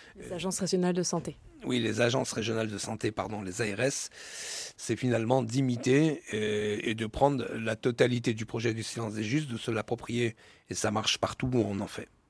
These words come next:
Speaker 1: En quoi il y a un manque en termes de prise en charge de ces enfants, de ces adolescents et de ces adultes autistes en France ?
Speaker 2: Alors, d'abord, il y a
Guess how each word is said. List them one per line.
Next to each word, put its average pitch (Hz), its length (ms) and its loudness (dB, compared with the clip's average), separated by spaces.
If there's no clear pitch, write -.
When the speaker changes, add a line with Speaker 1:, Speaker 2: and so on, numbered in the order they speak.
Speaker 1:
En 208 140 6
quoi 294 180 8
il 277 60 6
y 240 40 6
a 202 40 6
un 175 100 4
manque 214 440 6
en 185 60 -6
termes 180 180 2
de 175 60 2
prise 175 200 -6
en 170 80 -4
charge 190 440 2
de 170 120 -2
ces 165 240 -4
enfants, 190 440 0
de 190 60 -2
ces 175 280 0
adolescents 170 600 2
et 247 80 6
de 208 100 2
ces 185 200 2
adultes 180 360 2
autistes - 360 0
en 170 80 0
France ? - 400 -6
Speaker 2:
Alors, 113 160 2
d'abord, 135 600 6
il 117 80 -4
y 117 80 2
a 107 680 0